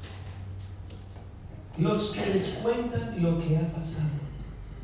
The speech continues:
Usted se va a ubicar en una de esas. Los que le cuentan lo que ha pasado.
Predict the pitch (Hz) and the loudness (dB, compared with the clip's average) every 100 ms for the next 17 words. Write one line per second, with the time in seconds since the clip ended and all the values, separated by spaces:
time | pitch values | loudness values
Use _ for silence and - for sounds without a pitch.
0 | - - - - 160 156 - 233 214 208 | -12 -12 -14 -2 2 4 4 4 2 2
1 | 208 196 190 190 185 180 170 156 - - | 2 2 2 2 2 2 2 2 -2 -6
2 | - - - - - - - - - - | -10 -10 -12 -12 -14 -14 -14 -14 -14 -14
3 | - 554 554 539 523 - - - - - | -14 -14 -12 -12 -12 -12 -10 -10 -10 -12
4 | - - - - - - - - 131 139 | -14 -14 -14 -16 -16 -16 -10 -2 4 4
5 | - 139 135 - 165 180 185 190 185 156 | 4 2 0 0 0 2 2 0 0 2
6 | 147 120 120 120 143 143 - - | 2 4 2 2 0 -2 -2 -6